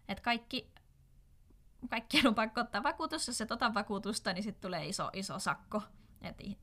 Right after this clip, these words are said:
tavallaan sillä katetaan sitten se terveydenhuolto, et kaikki maksaa sitä vakuutusta about satasen, sataviisikymppiä kuussa, vähän riippuen minkälaisen vakuutuksen otat.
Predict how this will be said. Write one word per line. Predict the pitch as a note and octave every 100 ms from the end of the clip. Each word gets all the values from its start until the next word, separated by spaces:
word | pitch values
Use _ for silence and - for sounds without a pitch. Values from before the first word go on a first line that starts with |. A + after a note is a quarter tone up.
| -
tavallaan | E3 F3+
sillä | G#3 F#3 G#3
katetaan | A#3 D#3+ D#3+ -
sitten | F#3+ - - F#3
se | F#3+
terveydenhuolto, | A3 G3 G#3 G#3 A3+ G#3 A3 -
et | -
kaikki | G3 -
maksaa | G#3 G3+ G3
sitä | - G3+
vakuutusta | G3 G3 G3 G3+ - -
about | G#3+ A3
satasen, | - F#3+ F#3+ G3+ F#3
sataviisikymppiä | F#3 F3+ F3+ F#3 - F#3+ - F#3
kuussa, | F#3+ F#3+ - -
vähän | F#3
riippuen | F3 - F3 E3+
minkälaisen | F3+ F3+ B2+ F#3+ F3
vakuutuksen | F3+ F#3+ F#3+ F#3+ - F#3
otat. | F#3+ G#2+ G3+ -